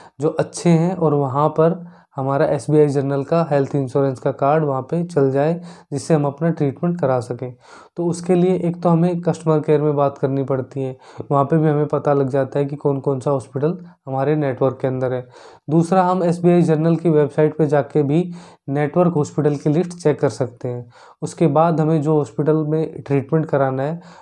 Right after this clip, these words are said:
वहाँ जाके हम अपना ट्रीटमेंट कैशलेस में करा सकते हैं। लेकिन अगर कोई इमरजेंसी है और नज़दीक में कोई हॉस्पिटल ऐसा है जो नॉन नेटवर्क है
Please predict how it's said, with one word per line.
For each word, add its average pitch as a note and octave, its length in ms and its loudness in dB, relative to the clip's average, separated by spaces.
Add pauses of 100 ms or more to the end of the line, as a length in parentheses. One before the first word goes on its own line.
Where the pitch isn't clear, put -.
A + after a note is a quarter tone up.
(120)
वहाँ C#3 180 0
जाके C#3 340 -2
हम C#3 140 0
अपना C#3 220 -2
ट्रीटमेंट C#3 640 -4
कैशलेस D#3 440 2
में C#3+ 100 -2
करा C3 180 0
सकते A#2 360 -12
हैं। B2 160 -14 (460)
लेकिन F#3+ 440 0 (460)
अगर D3+ 300 2
कोई E3+ 180 4
इमरजेंसी D3 680 2
है D#3+ 160 2
और D#3 180 2
नज़दीक D3 400 2
में D#3+ 140 0
कोई D#3+ 120 2
हॉस्पिटल D3 520 0
ऐसा C#3 260 0
है D3+ 260 -2 (340)
जो D3+ 120 2
नॉन D3+ 260 2
नेटवर्क D#3 520 2
है B2+ 240 -4